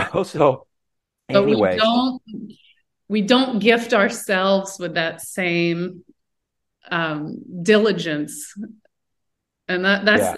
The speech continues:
Speaker 2: that's very, I love it, because so many people in our space can be either preachy or dogmatic. And it, it's just, it's not approachable for a lot of people. But what you just took me through, I mean, you, you had me laughing. So I, I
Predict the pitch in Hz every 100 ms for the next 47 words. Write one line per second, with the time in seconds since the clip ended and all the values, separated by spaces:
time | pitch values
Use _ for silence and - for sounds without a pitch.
0 | - - - 196 226 233 214 214 214 202
1 | 185 190 214 240 - 262 262 294 294 277
2 | - 214 196 185 180 - 185 180 175 -
3 | - - - - 180 190 190 190 - 190
4 | 175 175 - 180 175 165 165 180 165 160
5 | - - 254 254 254 262 233 226 226 233
6 | - _ _ _ 165 156 165 139 147 185
7 | 220 220 208 202 190 185 190 190 - _
8 | - - _ _ - 196 190 185 185 185
9 | 208 220 214 - 262 254 220 220 247 226
10 | 208 - - 185 185 202 156 135 - 180
11 | 156 156 156 156 202 180 147 143 175 185
12 | 214 247 233 240 202 196 202 - 208 208
13 | 208 185 - 180 170 175 185 196 190 190
14 | 196 - 196 196 208 214 214 208 208 240
15 | 220 175 170 - 143 190 214 190